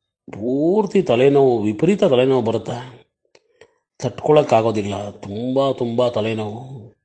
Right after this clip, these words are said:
ಇದಕ್ಕೆ ಏನಾದರೂ ಒಂದು remedy, medicine ಯಾವುದಾದ್ರೂ ಹೇಳಿದ್ರೆ, ನೀವು WhatsApp-ಅಲ್ಲಿ ಕಳ್ಸಿದ್ರು ನಾನು ತಗೋತೀನಿ. ದಯವಿಟ್ಟು ಸಹಕಾರ ಕೊಡಿ. ನೀವು phone ಎತ್ತಾ ಇಲ್ಲ, ದಯವಿಟ್ಟು phone ಎತ್ತಿದ್ರೆ ನಿಮ್ಮ ಹತ್ರ ನೇರವಾಗಿ ಮಾತಾಡ್ಬೋದು.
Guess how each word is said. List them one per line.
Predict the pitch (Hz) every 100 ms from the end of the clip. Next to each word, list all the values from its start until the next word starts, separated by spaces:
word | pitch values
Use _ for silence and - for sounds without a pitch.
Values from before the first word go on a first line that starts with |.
| _ _ _ -
ಇದಕ್ಕೆ | 107 107 110
ಏನಾದರೂ | 127 160 170
ಒಂದು | 175 117
remedy, | 123 123 127 117 110 - - _ _ _ _ _ _ 123
medicine | 120 127 - 135
ಯಾವುದಾದ್ರೂ | 117 117 123 113
ಹೇಳಿದ್ರೆ, | 107 113 107 107 98 - _ _ _ _ _ _ _ _ _ -
ನೀವು | 120
WhatsApp-ಅಲ್ಲಿ | 113 151 - 180 175 160
ಕಳ್ಸಿದ್ರು | 156 135 151 147
ನಾನು | 123 110
ತಗೋತೀನಿ. | 113 120 120 104 - - - - - 101
ದಯವಿಟ್ಟು | 107 139 165 190
ಸಹಕಾರ | 160 120 113 123 - - -
ಕೊಡಿ. | - 101 - - _ _ _ _ _ _ _ _ _ _ _ -
ನೀವು | 131
phone | 120 143 180
ಎತ್ತಾ | 143 - 127
ಇಲ್ಲ, | 107 104 92 - - - - - - _ _ _ _ _ _ _ _ - - -
ದಯವಿಟ್ಟು | 98 117 -
phone | 151 135 151
ಎತ್ತಿದ್ರೆ | 151 147 143 139
ನಿಮ್ಮ | 131
ಹತ್ರ | 123 131
ನೇರವಾಗಿ | 127 143 143 127
ಮಾತಾಡ್ಬೋದು. | 123 123 113 110 113 123 -